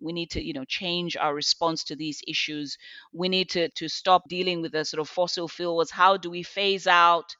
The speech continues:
all of that so that we can be able to adapt better and also just reduce the warming on the planet?" We're beginning to see these conversations happening. And then lastly, us here at the Rome Center, we've been supporting the G twenty presidency. And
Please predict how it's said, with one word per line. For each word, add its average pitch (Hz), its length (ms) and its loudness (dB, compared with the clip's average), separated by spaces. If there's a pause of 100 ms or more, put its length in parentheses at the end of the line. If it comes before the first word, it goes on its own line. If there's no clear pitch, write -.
(140)
all 175 220 0
of 156 140 -4
that 160 340 4
so 185 220 -4
that 170 180 0
we 175 80 -6
can 160 220 -6
be - 100 -8
able 160 340 -4
to 233 300 -4
adapt 180 420 4
better 156 380 6
and 156 240 2
also 180 240 -2
just 160 320 -8
reduce 160 380 -6
the 160 100 -6
warming 165 340 -4
on 151 120 -2
the 147 80 -6
planet?" 165 440 0 (400)
We're 190 120 2
beginning 254 400 2
to 208 100 -6
see 254 600 2
these 180 260 -6
conversations 156 840 -2
happening. 139 720 -4
And 190 100 -4
then 190 140 -2
lastly, 226 480 0 (320)
us 226 300 6
here 226 180 2
at 190 140 4
the 175 100 -2
Rome 170 220 2
Center, 247 400 2
we've 226 160 -2
been 254 120 0
supporting 196 540 -4
the 165 80 -6
G 160 180 -4
twenty 160 380 -4
presidency. 170 920 2
And 160 180 -2